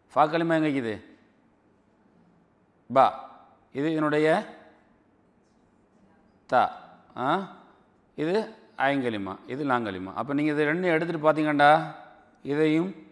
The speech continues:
இதையும் எடுத்துட்டு பார்த்தா என்னது? பைஸ. பைஸ.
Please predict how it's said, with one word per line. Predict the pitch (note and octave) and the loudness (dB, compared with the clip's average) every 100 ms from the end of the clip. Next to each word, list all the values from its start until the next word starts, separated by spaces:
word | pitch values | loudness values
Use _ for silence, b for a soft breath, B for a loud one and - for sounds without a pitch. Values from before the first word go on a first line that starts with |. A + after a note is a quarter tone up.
| - _ | -20 _
இதையும் | C#3 D3+ D#3+ | -6 -2 -2
எடுத்துட்டு | D3 C#3 C#3+ | -2 -2 0
பார்த்தா | C#3 | 0
என்னது? | C3+ A2 G#2 - - _ _ _ _ _ _ _ _ _ _ _ _ _ _ _ _ _ _ - - | -2 -6 -10 -18 -20 _ _ _ _ _ _ _ _ _ _ _ _ _ _ _ _ _ _ -20 -4
பைஸ. | D#3 G3+ A3 C3+ B2 - - _ _ _ _ _ _ _ _ _ _ _ _ _ _ _ _ _ _ _ _ _ _ _ _ _ _ _ _ _ _ _ _ _ _ _ _ _ _ _ _ - | -2 -2 -4 -6 -6 -8 -20 _ _ _ _ _ _ _ _ _ _ _ _ _ _ _ _ _ _ _ _ _ _ _ _ _ _ _ _ _ _ _ _ _ _ _ _ _ _ _ _ -8
பைஸ. | D#3 C#3+ - | -6 -6 -12